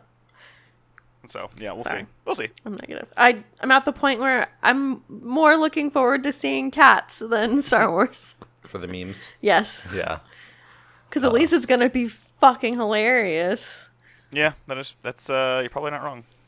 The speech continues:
Speaker 2: And Star Wars is gonna be like, so, like, "Oh, ha, ha, it has the funny joke, and then it's all serious and epic,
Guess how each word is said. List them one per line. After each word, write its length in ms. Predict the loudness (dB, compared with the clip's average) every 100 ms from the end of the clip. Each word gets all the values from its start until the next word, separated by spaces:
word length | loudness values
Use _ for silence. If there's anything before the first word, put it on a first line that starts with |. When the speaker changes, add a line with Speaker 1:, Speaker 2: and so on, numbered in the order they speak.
| _ _ _ _ _ _ _ _ _ _ _
Speaker 2:
And 160 | -10 -8
Star 240 | 0 2
Wars 180 | 4 2
is 100 | 0
gonna 200 | -2 -2
be 140 | -2 -2
like, 360 | -2 -2 -6 -14 _ -20
so, 320 | -16 -6 -2 0
like, 280 | -2 -4 -8 -20 -20 _ _
"Oh, 180 | -2 0
ha, 240 | 2 2 2
ha, 200 | 0 2 4
it 60 | 4
has 220 | 2 0
the 140 | 0 -2
funny 400 | 2 2 2 2
joke, 480 | 6 8 6 2 -2
and 140 | 0
then 120 | 2
it's 200 | 2 2
all 180 | 4 2
serious 600 | 2 0 0 0 0 -2 -6
and 120 | -4 -2
epic, 500 | -2 2 2 2